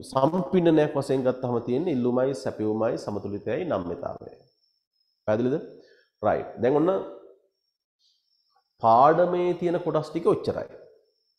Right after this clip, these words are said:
මම ඔය කියපු වචන මම දැන් මෙතන මම සිලබස් එකේ තියෙන වචන ටික තමයි කියාගෙන කියාගෙන ගියේ. ඒක ඕගොල්ලන්ට තේරුම් ගන්න ඕන දේවල් නෙවෙයි.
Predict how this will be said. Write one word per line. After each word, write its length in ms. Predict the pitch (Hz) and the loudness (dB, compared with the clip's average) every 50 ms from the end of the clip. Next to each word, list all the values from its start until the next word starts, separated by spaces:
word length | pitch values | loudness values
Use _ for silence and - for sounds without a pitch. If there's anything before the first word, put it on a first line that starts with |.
| _ _ - 123 | _ _ -2 0
මම 140 | 123 131 | 4 4
ඔය 100 | 147 147 147 | 6 4 4
කියපු 300 | 147 143 143 139 135 151 | 2 -2 -2 -2 -2 0
වචන 340 | 147 127 120 - 143 143 147 135 131 - - - - - - - - - - _ _ _ _ | 0 0 2 2 2 2 2 2 2 0 -4 -8 -12 -16 -18 -20 -20 -20 -20 _ _ _ _
මම 180 | - 117 120 120 | -4 -4 -2 0
දැන් 160 | 123 120 123 | 2 2 2
මෙතන 240 | 123 113 - 123 123 | 2 2 2 2 2
මම 200 | 127 123 123 123 120 - - - | 2 2 2 2 -2 -4 -10 -14
සිලබස් 400 | - - 143 123 123 127 127 - 123 | -8 -4 -2 0 0 0 -2 -2 -2
එකේ 160 | 117 120 120 | -4 -4 -4
තියෙන 240 | 117 120 117 120 123 | -4 -4 -2 -2 0
වචන 280 | 117 104 101 - 110 110 | 0 0 -2 -2 -4 -4
ටික 160 | 110 113 123 113 | -4 -4 -2 -2
තමයි 220 | 110 113 123 127 | -2 0 -2 -2
කියාගෙන 400 | 127 - 113 110 110 110 113 110 107 | -2 -2 0 0 2 2 0 0 0
කියාගෙන 340 | - 117 107 107 110 107 104 95 | 0 2 2 2 2 2 -2 -2
ගියේ. 280 | 92 95 95 101 131 196 - - - - - - _ _ _ - | -2 -2 0 0 0 0 -2 -6 -14 -18 -20 -20 _ _ _ -2
ඒක 120 | 113 120 | 0 2
ඕගොල්ලන්ට 400 | 131 123 113 120 123 131 143 139 - | 4 4 6 6 4 4 2 0 2
තේරුම් 300 | - 107 123 147 170 170 | 4 6 8 8 8 8
ගන්න 200 | 165 165 160 160 | 8 8 6 6
ඕන 160 | 156 160 160 160 | 4 4 4 4
දේවල් 240 | 160 160 156 147 127 | 2 2 2 2 4
නෙවෙයි. 300 | 117 123 120 101 87 | 4 2 2 2 0